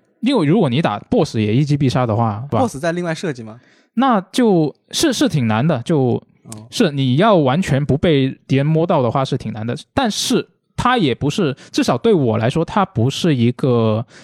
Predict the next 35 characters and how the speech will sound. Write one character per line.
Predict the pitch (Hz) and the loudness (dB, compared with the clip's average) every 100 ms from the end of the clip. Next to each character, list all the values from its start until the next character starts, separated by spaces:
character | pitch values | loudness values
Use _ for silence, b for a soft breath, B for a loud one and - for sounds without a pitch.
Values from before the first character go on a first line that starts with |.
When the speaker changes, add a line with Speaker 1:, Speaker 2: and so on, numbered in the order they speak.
| B B | B B
Speaker 1:
完 | 131 147 254 | 0 0 -2
全 | - 139 185 | 0 0 0
不 | - 220 | -2 -2
可 | 139 113 | 0 -2
能 | 110 147 | 0 -4
实 | - 135 | -2 -2
现 | 190 170 | 0 -2
的 | 123 107 104 _ _ _ _ _ _ _ | 0 -2 -4 _ _ _ _ _ _ _
一 | - 127 | -2 0
个 | 147 | 2
难 | 120 101 | 0 0
度。 | 110 - - | 0 -2 -10
Speaker 2:
嗯。 | 110 104 110 _ _ _ | -18 -18 -20 _ _ _
Speaker 1:
只 | - 139 | -2 0
是 | 214 | 2
会 | 247 190 143 - | 2 2 0 -6
很 | - 110 | -4 -2
难， | 101 139 | -2 -2
真 | 214 | 0
的 | 175 | 0
很 | 107 | 0
难， | 107 175 | -4 -2
就 | 220 | 0
是 | 190 | 2
我 | 120 | 2
需 | 117 | 2
要 | 202 | 0
花 | 170 175 | 2 0
很 | 151 107 | 0 0
多 | 135 | -2
时 | 156 120 | 0 0
间 | 131 139 | 0 0
去 | 135 | 0
练 | 147 127 | 0 -2
习。 | 110 110 104 | -6 -10 -16